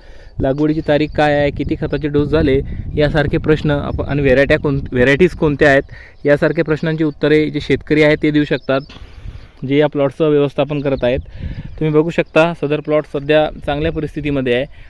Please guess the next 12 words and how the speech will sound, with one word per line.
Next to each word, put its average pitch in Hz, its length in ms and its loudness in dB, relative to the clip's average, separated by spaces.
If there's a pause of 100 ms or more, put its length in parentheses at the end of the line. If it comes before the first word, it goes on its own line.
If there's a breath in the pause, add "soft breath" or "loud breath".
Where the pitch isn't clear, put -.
(140)
आणि 135 240 -2
वाढ 143 320 4
थांबवण्यासाठी 151 580 0
जे 156 100 -2
संप्रेरके 151 520 -2
शेतकरी 156 340 -2
वापरत 147 340 0
असतात, 151 360 0
लिओसिन, 143 420 -2
चमत्कार, 143 600 0
डोंगल, 139 500 2
टाबोली, 135 440 2